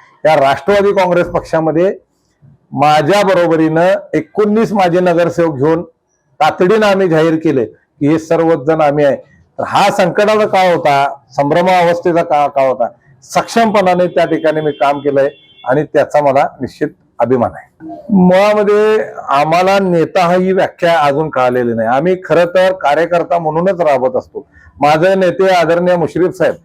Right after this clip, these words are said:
यांना आम्ही नेते निश्चित म्हणतो, परंतु तुम्ही बघा की सकाळपासून साडेपाच, सहा वाजल्यापासून तो, अ, नेता ते कार्यकर्ता म्हणून काम करत असतो. तीच त्या ठिकाणी, अ, ब-,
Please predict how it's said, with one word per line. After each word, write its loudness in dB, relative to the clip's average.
यांना 2
आम्ही 0
नेते 0
निश्चित -2
म्हणतो, -2
परंतु 2
तुम्ही 2
बघा 2
की -4
सकाळपासून -2
साडेपाच, -2
सहा 2
वाजल्यापासून -2
तो, -4
अ, 2
नेता 0
ते -2
कार्यकर्ता 0
म्हणून 0
काम 0
करत 0
असतो. -8
तीच -2
त्या 2
ठिकाणी, 0
अ, 0
ब-, 0